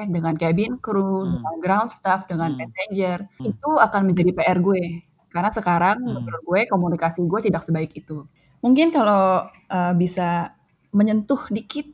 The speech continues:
Speaker 1: ini masalah gender kali ya, karena
Speaker 2: Ya.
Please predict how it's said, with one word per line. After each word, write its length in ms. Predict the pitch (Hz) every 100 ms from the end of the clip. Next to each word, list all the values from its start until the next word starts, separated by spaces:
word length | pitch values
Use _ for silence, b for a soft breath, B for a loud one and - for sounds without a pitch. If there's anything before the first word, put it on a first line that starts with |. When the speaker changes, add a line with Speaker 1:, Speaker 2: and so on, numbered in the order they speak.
| - B B _ -
Speaker 1:
ini 300 | 208 220 240
masalah 760 | 214 196 175 170 196 233 240 247 B B B B
gender 480 | 180 180 185 208
kali 260 | 202 165 165
ya, 240 | - 180 -
karena 400 | - 175 185 208
Speaker 2:
Ya. 120 | 214